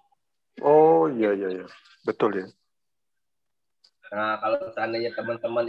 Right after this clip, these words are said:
Speaker 2: ingin, <clears throat> ingin, "Pak, saya mau backgroundnya tuh ngeblur," gitu, bisa. Ininya dimajuin, gitu.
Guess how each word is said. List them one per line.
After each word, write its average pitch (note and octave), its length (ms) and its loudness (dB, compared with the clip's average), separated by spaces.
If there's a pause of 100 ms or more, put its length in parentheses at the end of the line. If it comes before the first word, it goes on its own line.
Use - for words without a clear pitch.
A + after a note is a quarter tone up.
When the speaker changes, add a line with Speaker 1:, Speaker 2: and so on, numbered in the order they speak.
Speaker 2:
ingin, A#2+ 300 -6 (600)
<clears throat> A3 320 -6 (840)
ingin, A#2 420 -4 (460)
"Pak, - 280 0
saya A3 320 0
mau F#3 280 6
backgroundnya D#3+ 560 0 (220)
tuh B3 160 2 (240)
ngeblur," G#3+ 480 4 (180)
gitu, A3+ 540 -12
bisa. G3 540 0 (360)
Ininya C#3+ 300 -6
dimajuin, D#3+ 640 0 (200)
gitu. - 480 -6